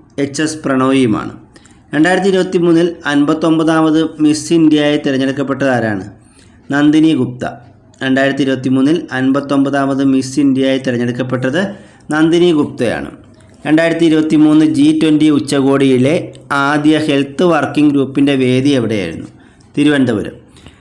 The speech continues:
രണ്ടായിരത്തി ഇരുപത്തിമൂന്ന് ജി ട്വൻ്റി ഉച്ചകോടിയിലെ ആദ്യ ഹെൽത്ത് വർക്കിംഗ് ഗ്രൂപ്പിൻ്റെ വേദി തിരുവനന്തപുരമായിരുന്നു. രണ്ടായിരത്തി ഇരുപത്തിനാലിലെ റിപ്പബ്ലിക് ദിനാഘോഷത്തിലെ മുഖ്യ അതിഥി ആരായിരുന്നു? ഇമ്മാനുവൽ മാക്രോൺ. ഫ്രഞ്ച് പ്രസിഡൻ്റായിരുന്ന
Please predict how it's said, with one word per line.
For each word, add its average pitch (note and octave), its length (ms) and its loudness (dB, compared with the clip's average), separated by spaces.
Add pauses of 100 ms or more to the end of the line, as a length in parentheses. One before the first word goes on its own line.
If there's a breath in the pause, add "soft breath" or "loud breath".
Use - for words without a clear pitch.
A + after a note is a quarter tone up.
(200 loud breath)
രണ്ടായിരത്തി C#3+ 440 0
ഇരുപത്തിമൂന്ന് C#3+ 540 2 (100)
ജി C3 140 2 (100)
ട്വൻ്റി D3 300 2
ഉച്ചകോടിയിലെ C3 760 0 (720 loud breath)
ആദ്യ D3 420 0 (340)
ഹെൽത്ത് C#3+ 340 -2
വർക്കിംഗ് D3 440 0
ഗ്രൂപ്പിൻ്റെ C#3+ 440 0
വേദി B2 280 0 (220)
തിരുവനന്തപുരമായിരുന്നു. C#3 960 0 (760 soft breath)
രണ്ടായിരത്തി F#3+ 400 0
ഇരുപത്തിനാലിലെ F3+ 580 2
റിപ്പബ്ലിക് D#3+ 580 -2
ദിനാഘോഷത്തിലെ D3+ 800 0
മുഖ്യ C3+ 420 0
അതിഥി C3+ 300 0
ആരായിരുന്നു? G#2+ 540 -2 (560 soft breath)
ഇമ്മാനുവൽ D3 540 0 (160)
മാക്രോൺ. B2+ 460 -4 (200)
ഫ്രഞ്ച് C#3 320 0
പ്രസിഡൻ്റായിരുന്ന C3+ 840 -2